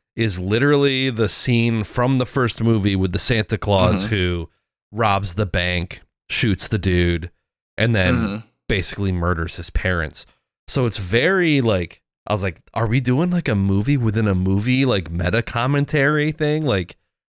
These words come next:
Speaker 1: did any of that happen? Is, is, like, is,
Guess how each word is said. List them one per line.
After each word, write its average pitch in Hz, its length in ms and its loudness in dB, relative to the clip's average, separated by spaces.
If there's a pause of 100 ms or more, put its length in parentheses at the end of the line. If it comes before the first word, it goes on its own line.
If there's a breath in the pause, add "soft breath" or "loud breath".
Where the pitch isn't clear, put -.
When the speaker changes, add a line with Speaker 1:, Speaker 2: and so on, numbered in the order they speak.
(120)
Speaker 1:
did 95 200 -2
any 107 280 2
of 147 100 -2
that 160 180 0
happen? 165 480 0
Is, 90 160 2 (220)
is, 101 300 0
like, 90 360 -4 (1400)
is, 110 240 -2